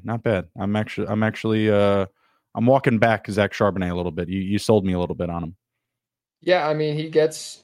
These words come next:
Speaker 2: he, he gets some passing down work still. Kenneth Walker showing a little chops out there, but,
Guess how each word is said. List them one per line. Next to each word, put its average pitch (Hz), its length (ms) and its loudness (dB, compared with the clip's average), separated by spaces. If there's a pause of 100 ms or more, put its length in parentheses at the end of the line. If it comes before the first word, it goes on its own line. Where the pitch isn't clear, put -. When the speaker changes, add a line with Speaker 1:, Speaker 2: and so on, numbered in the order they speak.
Speaker 2:
he, 139 180 -4
he 135 240 -8
gets 151 220 2
some 156 140 -10
passing 139 380 -2
down 127 320 -2
work 120 200 2
still. 123 240 -4
Kenneth 123 320 -6
Walker 120 320 -2
showing 117 260 -4
a 113 40 -6
little 113 180 -2
chops 110 420 -6
out 110 240 -4
there, 113 240 -2
but, 107 260 -8